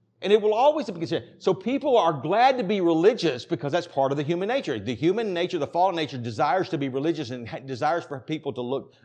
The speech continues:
look upon them and think they are good people. But when you're commanded to obey the gospel and follow Jesus Christ, that's too much. And they can't, because it's impossible for the old man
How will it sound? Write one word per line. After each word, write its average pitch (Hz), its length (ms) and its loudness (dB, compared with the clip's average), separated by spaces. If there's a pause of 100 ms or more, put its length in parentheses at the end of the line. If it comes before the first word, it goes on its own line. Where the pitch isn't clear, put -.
(100)
look 156 180 -2
upon 151 220 -6
them 139 220 -4 (480)
and 135 240 -8 (340)
think 196 220 -2 (140)
they 147 120 0
are 127 140 0
good 120 280 0
people. 107 640 -8 (800)
But - 340 -6
when 131 400 -6
you're 120 200 -4
commanded 135 600 -6
to 120 140 -6
obey 131 480 -4
the 113 100 -6
gospel 110 580 -8
and 101 100 -12
follow 123 260 -8
Jesus 98 320 -14
Christ, 110 480 -10
that's 90 180 -14
too 90 140 -18
much. - 400 -20 (640)
And 120 100 -8
they 113 60 -4
can't, - 340 -8
because 98 300 -10
it's 120 180 -8
impossible 127 840 -8
for 117 140 -14
the 113 140 -4
old 160 320 -2
man 110 400 -8